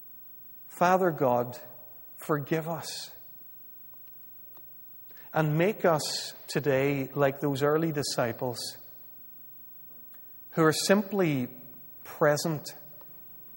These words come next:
simply paying attention,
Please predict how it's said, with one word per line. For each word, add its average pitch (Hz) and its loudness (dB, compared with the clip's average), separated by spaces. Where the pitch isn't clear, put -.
simply 202 0
paying 175 0
attention, 139 -6